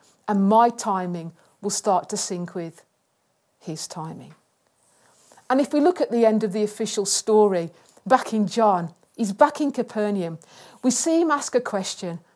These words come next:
a really interesting question. "When did my son get well?" Can you imagine this guy's amazement when he found out it was exactly when Jesus said the words?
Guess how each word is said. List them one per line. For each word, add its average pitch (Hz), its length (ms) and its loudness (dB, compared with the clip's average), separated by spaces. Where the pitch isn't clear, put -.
a 269 80 6
really 262 400 0
interesting 240 460 -6
question. 180 480 -8
"When 233 600 2
did 240 200 -4
my 226 200 0
son 175 540 -8
get 160 240 -10
well?" 160 380 -14
Can 294 180 0
you 359 160 4
imagine 262 380 2
this 214 180 0
guy's 220 360 2
amazement 202 760 -4
when 214 140 2
he 240 100 4
found 269 480 4
out - 340 -4
it 233 60 0
was 214 160 -4
exactly 185 920 2
when 196 220 -4
Jesus 214 440 -2
said 180 320 -4
the 190 80 -2
words? 165 720 -6